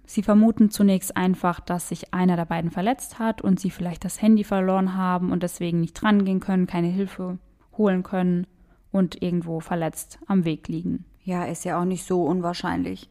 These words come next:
Speaker 1: Ja.
Speaker 2: Also das würde ich vermutlich auch als erstes in Betracht ziehen.
Speaker 1: Und wenn wir daran denken, in was einer kleinen Stadt die beiden leben, in der nie irgendetwas passiert, da gehst du ja auch nicht von einem Gewaltverbrechen aus.
Speaker 2: Nein, eben.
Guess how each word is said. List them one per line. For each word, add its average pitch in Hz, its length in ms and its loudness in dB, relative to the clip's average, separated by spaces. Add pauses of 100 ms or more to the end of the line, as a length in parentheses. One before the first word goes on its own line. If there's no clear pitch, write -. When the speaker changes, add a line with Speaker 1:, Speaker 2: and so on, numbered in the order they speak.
Speaker 1:
Ja. 202 80 -4
Speaker 2:
Also 175 380 0
das 190 240 -2
würde 180 140 0
ich 175 120 -6
vermutlich 185 560 0
auch 170 120 0
als 165 180 -2
erstes - 640 -6 (120)
in 180 100 -2
Betracht 165 400 -6
ziehen. 151 340 -2 (240)
Speaker 1:
Und 190 260 2
wenn 202 140 4
wir 196 100 2
daran 180 280 2
denken, 190 240 0
in 185 180 4
was 185 240 -2
einer 180 260 0
kleinen 175 300 -2
Stadt 202 240 -6 (320)
die 240 80 -2
beiden 247 380 4
leben, 254 340 6
in 190 140 2
der 180 180 0
nie 220 340 4
irgendetwas 233 580 0
passiert, 202 460 -2
da 180 60 -2
gehst 196 300 0
du 180 40 0
ja - 80 0
auch 185 120 2
nicht 190 180 6
von - 100 -4
einem 180 200 2
Gewaltverbrechen 170 720 -2
aus. - 320 -8
Speaker 2:
Nein, 175 260 0
eben. 175 520 -4